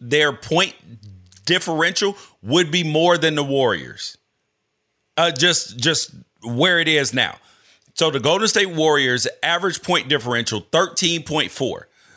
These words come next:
The only teams that are even, if you doubled their point di-, differential, would be more than the Warriors is the Utah Jazz at nine and the Phoenix Suns at seven point six. So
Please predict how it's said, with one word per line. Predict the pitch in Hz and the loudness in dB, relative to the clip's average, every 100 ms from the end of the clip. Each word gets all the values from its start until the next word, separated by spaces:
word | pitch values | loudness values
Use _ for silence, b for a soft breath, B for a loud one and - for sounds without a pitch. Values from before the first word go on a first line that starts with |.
| b | b
The | - 127 | 0 2
only | 160 220 247 214 | 4 2 2 0
teams | 214 208 196 | 0 0 0
that | 165 | 2
are | 160 - | 2 0
even, | 180 180 170 160 | -2 0 -2 0
if | 170 - | -4 -2
you | 180 | -6
doubled | 127 87 180 233 185 - | -4 0 2 2 -2 0
their | 156 143 131 | 2 2 0
point | - 143 143 110 117 98 | -2 -2 -2 -4 -12 -6
di-, | 131 143 | -2 -2
differential, | 117 139 127 135 131 127 | -2 -4 0 -2 0 -2
would | 127 123 | -2 -2
be | 131 | -2
more | 123 143 165 | 0 2 2
than | 156 156 | 2 -2
the | 139 | -2
Warriors | 110 90 113 165 202 208 208 B B B | -6 -8 0 2 2 2 -2 B B B
is | 139 127 | -4 -2
the | |
Utah | 120 120 160 160 208 | -2 -2 0 2 2
Jazz | 165 143 120 117 135 - _ _ _ - | 2 2 2 0 -4 -10 _ _ _ -4
at | 156 127 | -4 -2
nine | 135 160 156 117 95 95 107 b b _ - | -2 -2 -2 -2 -4 -6 -10 b b _ -6
and | 151 | -4
the | 139 | -4
Phoenix | - 180 165 135 | -2 -2 0 0
Suns | - 156 147 120 - | 0 2 0 -2 -2
at | 131 | 0
seven | - 143 139 131 | 2 2 0 -2
point | - 123 104 | -6 -6 -4
six. | - - 98 - - - _ _ _ _ _ _ | -4 -4 -4 -6 -10 -10 _ _ _ _ _ _
So | - 165 156 143 123 | 0 2 2 2 -2